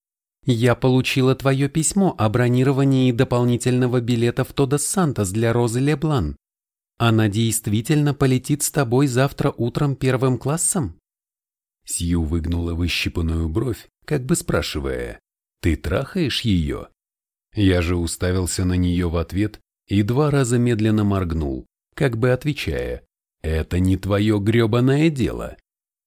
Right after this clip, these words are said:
"Да", подтвердил я, уставившись на следующий отчёт, теперь уже о слиянии,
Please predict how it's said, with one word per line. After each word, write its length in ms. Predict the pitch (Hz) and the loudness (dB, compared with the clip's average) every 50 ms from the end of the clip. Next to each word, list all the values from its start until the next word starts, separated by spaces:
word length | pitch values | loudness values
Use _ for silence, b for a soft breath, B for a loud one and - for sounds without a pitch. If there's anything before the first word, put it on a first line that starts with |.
| _ _ _ _ - | _ _ _ _ -2
"Да", 540 | 85 92 104 117 135 127 87 62 - - _ _ _ _ _ _ _ - | 0 0 2 2 2 2 2 -2 -4 -10 _ _ _ _ _ _ _ -6
подтвердил 680 | - 85 80 - - 80 82 87 82 80 76 87 87 87 | -6 -6 -6 -6 -8 -4 -4 -2 -2 -2 -4 -4 -4 -2
я, 320 | 92 101 101 101 90 - _ _ _ _ _ - | -2 -2 -2 -4 -4 -6 _ _ _ _ _ -4
уставившись 800 | 110 120 120 - - 156 151 123 120 120 - - - 120 - - | -4 -2 -2 -2 -2 -2 -2 0 -2 -4 -4 -4 -2 -2 0 0
на 140 | 123 120 113 | 0 0 0
следующий 640 | - 117 113 101 107 104 107 104 - - - 117 | 0 0 0 2 2 2 2 0 -2 -2 0 0
отчёт, 580 | 123 131 - - - - - 73 65 - - _ _ _ _ _ _ - | 0 0 -2 -4 -6 -4 -4 -4 -4 -8 -14 _ _ _ _ _ _ -6
теперь 340 | - 180 175 - 143 123 127 | -2 -2 0 2 2 2 2
уже 260 | 123 110 120 113 113 | 2 2 2 0 2
о 40 | 113 | 0
слиянии, 840 | - - 143 139 113 80 69 69 67 67 65 64 64 64 64 - | 0 -2 -2 0 0 0 -2 -4 -6 -6 -8 -8 -10 -12 -14 -16